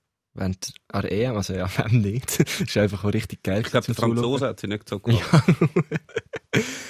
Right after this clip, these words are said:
Speaker 1: Ähm, aber, aber ja, Italien ist echt so gut drauf momentan. Und die sind so gepusht jetzt von dem, von dem Titel. Ich,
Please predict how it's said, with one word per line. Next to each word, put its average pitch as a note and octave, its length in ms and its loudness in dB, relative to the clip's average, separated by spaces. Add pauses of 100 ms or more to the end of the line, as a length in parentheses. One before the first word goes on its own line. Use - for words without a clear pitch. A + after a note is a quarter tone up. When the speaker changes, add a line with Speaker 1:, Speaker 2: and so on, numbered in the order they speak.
(240)
Speaker 1:
Ähm, A2+ 640 4 (120)
aber, - 240 2 (160)
aber G#2+ 180 -4
ja, A#2 500 -4 (200)
Italien A#2+ 380 0
ist A2 100 -4
echt A2 200 -4
so - 320 -2
gut - 240 -6
drauf A2+ 220 -6
momentan. A#2+ 680 -2
Und G#2+ 180 -4
die A2 60 -8
sind G#2 180 -6
so B2 300 0 (260)
gepusht - 560 -2 (400)
jetzt A#2 240 -4
von A2+ 100 -6
dem, G2+ 400 -2
von - 120 -12
dem G2 440 -4 (140)
Titel. - 440 -4 (720)
Ich, - 320 -12